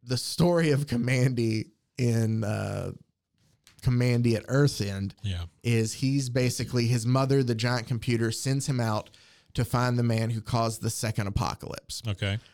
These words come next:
Speaker 1: Right? So in
Speaker 2: Second
Speaker 1: these,
Speaker 2: apocalypse.
Speaker 1: the second one. So in
Speaker 2: All right.
Speaker 1: these comics, apparently something happened that wiped out a lot of the world's popula-, um, the population.
Speaker 2: Sure.
Speaker 1: Then something else happened again that basically doomed it even more, where
Speaker 2: Damn it, you
Speaker 1: Commandy's
Speaker 2: did it again.
Speaker 1: Yeah, where Commandy is, like, the last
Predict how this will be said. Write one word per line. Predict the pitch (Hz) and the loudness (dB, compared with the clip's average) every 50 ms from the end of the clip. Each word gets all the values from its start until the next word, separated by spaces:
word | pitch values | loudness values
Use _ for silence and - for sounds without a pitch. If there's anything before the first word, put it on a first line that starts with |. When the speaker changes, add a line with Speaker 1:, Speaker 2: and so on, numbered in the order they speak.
| _ _ | _ _
Speaker 1:
Right? | 120 127 131 127 - - | -2 0 0 -2 -2 -4
So | - 131 131 | -2 0 2
in | 143 | 4
Speaker 2:
Second | 151 156 160 165 | 4 4 4 2
Speaker 1:
these, | 147 120 | 2 2
Speaker 2:
apocalypse. | 107 - 110 101 92 120 101 95 | 0 0 0 0 0 2 2 2
Speaker 1:
the | 151 | 2
second | 151 - 117 101 | 2 2 0 -2
one. | 90 - - | -2 -4 -6
So | - - 123 | -2 0 2
in | 143 | 4
Speaker 2:
All | 170 | 4
right. | 175 | 4
Speaker 1:
these | 185 175 - - | 4 2 2 2
comics, | - 139 135 135 135 131 - | 2 4 4 4 2 0 -2
apparently | 117 220 135 131 135 139 123 98 123 131 127 123 123 120 120 117 113 - _ _ _ _ _ _ _ _ - | -2 0 0 0 0 0 -2 0 0 0 2 2 2 0 0 -2 -4 -6 _ _ _ _ _ _ _ _ -4
something | - - 147 143 - 151 135 | -2 2 2 2 2 4 4
happened | 131 135 131 127 123 139 120 117 | 4 4 4 2 2 2 2 2
that | 92 | 2
wiped | 104 120 120 120 117 - | 4 4 4 4 4 4
out | 127 113 | 4 4
a | 110 107 | 4 4
lot | 113 117 120 120 | 4 4 4 4
of | 120 117 117 113 110 104 - - | 4 4 4 4 2 0 -2 -2
the | - 120 | 0 2
world's | 117 117 110 107 - | 2 2 2 0 0
popula-, | - 110 101 113 - 87 95 92 - 113 120 107 98 | 0 -2 0 0 -2 -2 -4 -2 -2 -2 -2 -2 -4
um, | 90 95 101 - - | -6 -8 -12 -10 -4
the | - 113 | -2 0
population. | - 120 104 110 107 101 123 147 147 131 - 147 143 139 131 - | 0 0 0 -2 -2 -2 0 0 0 0 0 0 0 0 -2 -6
Speaker 2:
Sure. | - - - 104 95 90 - _ | -10 -8 -6 -6 -6 -6 -8 _
Speaker 1:
Then | - 120 127 147 151 151 151 151 147 143 139 131 - _ _ _ | -2 0 2 2 4 4 4 6 4 4 2 0 -4 _ _ _
something | - - - 127 123 123 127 | -8 -4 -2 -2 0 2 2
else | 120 117 110 - | 2 2 2 0
happened | - 110 - - 110 101 | -2 -2 -2 -4 -4 -6
again | 107 104 - 131 127 127 123 123 123 117 107 | -4 0 2 2 4 4 4 4 2 2 0
that | 110 107 107 101 - | 0 0 -2 0 0
basically | 113 113 113 113 - 117 107 110 113 110 107 | 0 0 0 0 -2 -4 -2 0 0 0 0
doomed | 107 110 120 117 117 117 110 | 0 0 0 0 2 2 0
it | 110 107 | 0 0
even | 110 110 107 104 | 0 0 0 0
more, | 107 107 110 110 110 107 | 0 2 2 2 2 2
where | 101 107 110 110 | 0 0 0 0
Speaker 2:
Damn | - - - | 0 2 2
it, | - | 4
you | 120 120 | 4 4
Speaker 1:
Commandy's | 120 - - 120 120 - | 4 4 4 4 4 4
Speaker 2:
did | 143 185 214 | 4 4 4
it | 214 175 | 2 2
again. | 160 139 139 135 123 113 104 | 2 2 2 2 2 4 4
Speaker 1:
Yeah, | 139 147 123 - | 4 4 2 0
where | - 127 135 131 | 0 0 0 0
Commandy | - 131 123 123 127 127 131 135 131 123 120 | 2 2 2 4 4 2 2 2 2 2 2
is, | 110 117 110 107 | 2 0 0 0
like, | 113 113 110 107 - - | 0 0 0 -2 -2 -2
the | 123 113 113 | 0 0 0
last | 110 110 110 110 110 107 113 - - - | 0 0 0 0 0 0 -2 -4 -6 -10